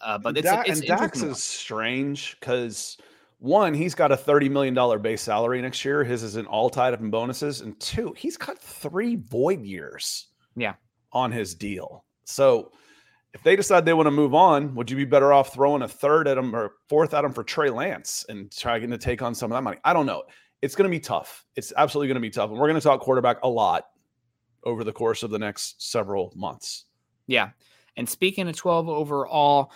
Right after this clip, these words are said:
Speaker 1: um, we don't wanna get into that, but first, you know, obviously the number one thing for the Broncos this offseason, the, the number one factor is gonna be the quarterback. But we also wanna talk about factor as well, talking about, man, food is on the mind here. Been trying to get weight on the little guy with everything going on, and, uh,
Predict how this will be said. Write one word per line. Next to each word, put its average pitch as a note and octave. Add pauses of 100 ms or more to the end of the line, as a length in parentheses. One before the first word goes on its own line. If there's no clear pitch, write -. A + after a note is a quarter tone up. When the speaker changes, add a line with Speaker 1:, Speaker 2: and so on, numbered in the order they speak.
(280)
Speaker 1:
um, A#2 (320)
we F3+
don't A3
wanna F3
get D3+
into C#3+
that, A#2+
but G#2+
first, E3
you C3
know, A2+ (100)
obviously D#3
the B2+
number C#3
one B2+
thing C3+
for A#2+
the A#2+
Broncos B2
this C3
offseason, B2
the, -
the D#3
number D3
one C3+
factor C3+ (220)
is C3+
gonna C#3
be A#2+
the A#2+
quarterback. B2
But F3+
we A#3+
also G#3+
wanna D#3
talk C#3+
about B2+ (220)
factor D3
as A#2+
well, B2
talking C3+
about, A2
man, G#2+
food A#3
is D3+
on C3+
the A#2+
mind C3
here. C3+ (220)
Been B2
trying C#3+
to C3
get A2+
weight D3
on D3+
the C#3+
little D3
guy C3+
with C#3
everything C3+
going C3
on, B2+
and, A2+
uh, A2